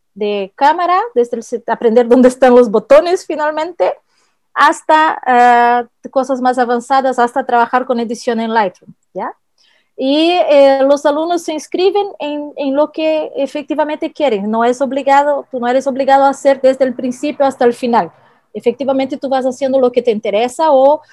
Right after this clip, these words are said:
eh, participa de las cápsulas en que crees que necesitas más información. Y si quieres hacer dos, tres veces, puedes hacer dos, tres veces, en fin.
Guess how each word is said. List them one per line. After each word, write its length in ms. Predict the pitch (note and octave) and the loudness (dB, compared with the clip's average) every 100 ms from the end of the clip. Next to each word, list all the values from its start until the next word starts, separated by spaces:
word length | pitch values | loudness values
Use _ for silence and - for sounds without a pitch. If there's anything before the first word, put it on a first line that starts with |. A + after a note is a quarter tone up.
| - - | -20 -4
eh, 200 | A3+ A3+ | 0 2
participa 480 | A#3 A#3+ - C#4 C#4 | 0 -2 -4 -4 0
de 100 | B3+ | 2
las 200 | C4 - | 2 2
cápsulas 440 | C4+ C4+ C4+ B3+ | -2 0 -2 0
en 140 | B3+ B3 | -2 -2
que 180 | B3 B3 | -4 -2
crees 400 | A#3+ B3 C4+ - | 2 2 2 -2
que 260 | A#3+ A3+ | -2 0
necesitas 600 | A#3 A#3 A3 - A#3+ A#3 | -2 -6 -8 -8 -6 -6
más 180 | A#3 A3 | -6 -6
información. 800 | A3 - G3+ G3+ - C4+ C#4+ D4+ _ _ _ - | -8 -8 -8 -10 -6 -2 -2 -4 _ _ _ -6
Y 140 | D4 | -4
si 220 | D4+ C#4 A#3 B3 B3+ | -2 -4 0 -2 4
quieres 240 | C#4 C4+ | 4 4
hacer 380 | C4 - C#4 A#3 | 2 2 0 2
dos, 200 | B3+ C4 | 0 0
tres 220 | - B3 | -2 -2
veces, 280 | B3 B3+ A#3+ | -2 -4 -6
puedes 240 | A#3 A3+ A3 | -2 -2 -2
hacer 300 | G#3+ A#3+ G3+ | -4 -4 -4
dos, 180 | G#3 - | -6 -6
tres 180 | G3 | -6
veces, 380 | B3 C#4 D4 C4 | -2 -2 -2 -4
en 100 | B3+ | -4
fin. 280 | B3+ D4 | -4 -10